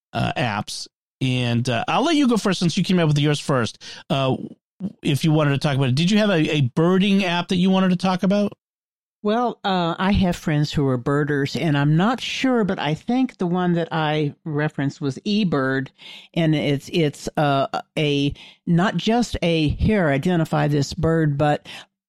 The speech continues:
Speaker 2: identify a bird and report it so that the Cornell University can gather all this into their database, and so they can look at migration patterns and all sorts of things, as well as it's a fun game for kids to say,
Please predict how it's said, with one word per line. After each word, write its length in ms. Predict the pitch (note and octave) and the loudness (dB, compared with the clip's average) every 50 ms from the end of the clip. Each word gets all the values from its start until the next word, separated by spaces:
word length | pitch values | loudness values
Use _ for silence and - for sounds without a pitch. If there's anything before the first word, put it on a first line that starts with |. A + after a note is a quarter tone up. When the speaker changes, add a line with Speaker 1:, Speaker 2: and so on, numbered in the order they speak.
| _ _ - | _ _ -2
Speaker 2:
identify 600 | E3 D3+ C#3 F#3+ A3 B3+ C#4 - - G3+ F#3+ F#3 | 0 2 2 2 2 2 0 0 0 0 2 2
a 100 | F3 E3 | 2 0
bird 500 | D3 - E3 D#3+ E3 E3+ E3 E3 D#3+ D#3 - | 0 0 2 2 2 2 2 2 0 0 -2
and 360 | D#3 D3 C#3+ C#3+ D3 D3 C#3+ D3+ | -2 0 2 2 2 2 2 2
report 480 | D3 C#3+ - - - G#3+ A#3 B3 B3+ A#3 | 0 0 0 0 2 2 2 2 2 2
it 200 | G3 D#3 - - | 0 0 -2 -4
so 220 | - - E3+ D#3 | -2 0 0 2
that 240 | D3 D3+ D3 - - | 2 2 0 0 -2
the 140 | D3 C#3+ - | -4 -6 -4
Cornell 500 | - - - F#3 E3+ E3+ E3+ F3 F3+ F#3 | -2 -2 0 2 2 2 2 2 2 4
University 880 | E3+ E3 E3 D#3 D#3 C#3 C3+ D#3 F#3+ A3 A#3 - - F#3+ D#3 D3 C#3+ C#3+ | 4 4 4 2 2 2 2 2 2 2 0 0 0 0 0 0 0 0
can 220 | - D#3 C#3 C#3+ | 0 0 0 2
gather 440 | C3+ D#3 D#3+ F3 G3 F3+ F3 D#3 D#3 | 2 2 2 2 2 2 2 2 2
all 180 | D3+ D3+ D3 | 2 2 2
this 260 | C#3+ D#3 D#3+ D#3 - - | 2 2 0 0 0 0
into 240 | D3+ C#3 D3 - D#3+ | 0 0 0 0 0
their 220 | C#3+ D3 C3 C3 | 0 2 0 0
database, 800 | C3 D3 E3 G3+ G#3+ G3 D#3+ C#3+ C#3 C3+ C#3 C#3 C3+ - - - | 2 2 2 2 2 2 2 2 0 0 0 -2 -2 -4 -4 -4
and 400 | - D3 C#3+ C#3+ C#3+ C3+ C3+ - - - - - - - - - - - | -2 0 0 2 2 2 0 0 -2 -8 -12 -16 -16 -16 -16 -12 -10 -10
so 320 | C3+ - - F#3 D#3+ D3+ | -10 -4 -2 0 2 2
they 160 | D3 D3+ D3+ | 2 2 0
can 280 | C#3+ - D#3+ C#3+ C#3+ C3+ | 0 0 0 0 2 0
look 260 | C3+ A#2+ D#3 C#3+ - | 0 0 0 0 0
at 80 | - - | 0 0
migration 680 | B2 B2 A#2 A2+ - F3 G#3 G#3+ G3+ - - G3 G3 | 0 0 0 0 0 2 2 2 0 2 2 2 2
patterns 600 | - F3 F#3 F3+ F3 F3 F3 E3+ E3+ E3+ E3+ D3+ | 2 2 2 2 0 0 0 0 2 2 0 0
and 100 | D#3 B2+ | 0 0
all 160 | B2+ C#3 D3+ C#3 | 2 2 0 0
sorts 340 | - - G#3+ G#3+ G#3+ - - | 0 0 0 0 0 -2 -6
of 80 | D#3 | -6
things, 280 | - - B2 B2+ D3 - | -4 -2 -2 -2 0 0
as 180 | G3+ F#3+ - G3+ | 0 -2 0 0
well 280 | F#3 A3 C4 D4 D4+ | 0 2 2 2 2
as 300 | B3+ D#3+ D3 D3+ D#3 - | 2 2 0 0 -2 -2
it's 220 | - - D#3+ - - | -4 -4 -4 -2 -4
a 40 | |
fun 300 | E3+ - - D3+ D3 D3+ | -4 -2 -2 0 0 0
game 380 | D#3 C#3+ D3+ D3 C3+ C3 C3+ C3 | 0 0 0 0 2 2 2 0
for 140 | - - C#3+ | 0 -4 -6
kids 480 | - - - D3+ C3+ A#2+ A#2+ B2+ - | -4 -2 -2 0 0 0 -2 -4 -6
to 120 | - - C#3+ | -4 -4 -2
say, 220 | - - C3+ B2 | -2 0 -2 -2